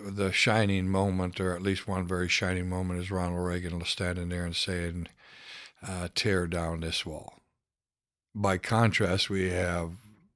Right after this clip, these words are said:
Republican office holders, particularly in,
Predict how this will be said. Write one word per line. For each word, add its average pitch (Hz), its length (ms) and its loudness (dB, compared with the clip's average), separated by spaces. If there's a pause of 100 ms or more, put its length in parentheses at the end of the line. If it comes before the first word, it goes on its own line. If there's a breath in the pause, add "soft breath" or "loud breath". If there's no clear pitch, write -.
(1080)
Republican 101 800 2
office 98 400 4
holders, 92 420 -4
particularly 98 760 -2
in, 98 160 -2